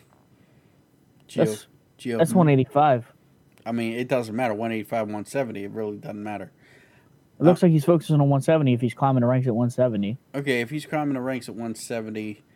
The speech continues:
Speaker 1: um,
Speaker 2: Uh.
Speaker 1: what about, um, Kelvin?
Speaker 2: Doesn't Gastelum have a match already?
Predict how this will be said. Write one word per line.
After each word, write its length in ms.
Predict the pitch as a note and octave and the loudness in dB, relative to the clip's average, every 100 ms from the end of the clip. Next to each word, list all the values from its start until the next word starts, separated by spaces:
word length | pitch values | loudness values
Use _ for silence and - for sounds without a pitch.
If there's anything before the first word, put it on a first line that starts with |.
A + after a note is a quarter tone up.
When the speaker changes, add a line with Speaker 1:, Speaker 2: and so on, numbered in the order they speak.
| _ _ _ _ - _ - | _ _ _ _ -20 _ -10
Speaker 1:
um, 500 | G#2+ G2 D#2 D#2 - _ _ - | 2 4 4 2 -6 _ _ -12
Speaker 2:
Uh. 100 | - - - - _ _ _ _ - _ _ _ _ _ _ _ _ _ _ _ _ - - - - - - - - - _ _ _ - | -12 -12 -20 -20 _ _ _ _ -20 _ _ _ _ _ _ _ _ _ _ _ _ -18 -16 -16 -16 -18 -18 -18 -20 -20 _ _ _ -8
Speaker 1:
what 120 | G3+ | -4
about, 280 | A#3 G#3+ E3+ | -2 -4 -2
um, 440 | F3 D#3+ C#3+ A#2+ _ _ - _ _ - - - _ _ _ _ - | -2 0 -2 -6 _ _ -18 _ _ -20 -20 -20 _ _ _ _ -10
Kelvin? 500 | - G#3+ D#3 G2+ - _ _ _ _ _ _ _ _ _ _ _ _ _ _ _ _ _ - _ _ - | 0 0 0 -4 -10 _ _ _ _ _ _ _ _ _ _ _ _ _ _ _ _ _ -20 _ _ -2
Speaker 2:
Doesn't 220 | D3+ E3+ | 4 6
Gastelum 340 | D3 D#3 D3+ D3 | 6 4 4 2
have 120 | C#3+ | 4
a 220 | B2 A2 - | 2 0 -2
match 360 | A#2+ B2+ C#3+ | 0 0 2
already? 400 | D#3 D#3+ F3 F3 | 4 4 4 2